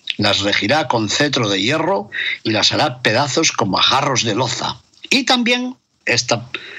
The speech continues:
esta promesa me gusta muchísimo. "Le daré también el lucero de la mañana", la estrella de la mañana, que es el símbolo real que representa a Jesucristo, el Señor resucitado.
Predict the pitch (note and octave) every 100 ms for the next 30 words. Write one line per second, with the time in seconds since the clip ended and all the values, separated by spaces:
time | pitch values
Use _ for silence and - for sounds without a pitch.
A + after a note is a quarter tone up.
0 | - - D#3+ D#3+ E3+ C3+ C3+ D#3 D#3+ C3
1 | A#2+ C3 C3+ A2 - B2 - - - -
2 | - - - A2+ A#2+ B2 C3+ E3 D#3 C3
3 | D#3 E3 - _ C3+ C3 B2 A#2 A2+ E3+
4 | F3 D#3+ C3 A2 G#2+ A2 G#2+ F#2+ - -
5 | _ - - - _ _ _ G2 F#2+ -
6 | - B2+ C#3 C3 A#2 G#2 G#2 B2+ C3 A#2+
7 | B2+ C#3+ A#2 - D3+ D#3 E3 D3+ C3+ E3
8 | F#3+ - - - - - A2 A2 G#2 C#3+
9 | C#3+ D3+ D#3 B2+ G#2+ G2+ G#2 E3+ E3+ -
10 | G2+ - A2 B2+ B2 A2 G#2+ G2 - -
11 | F#2+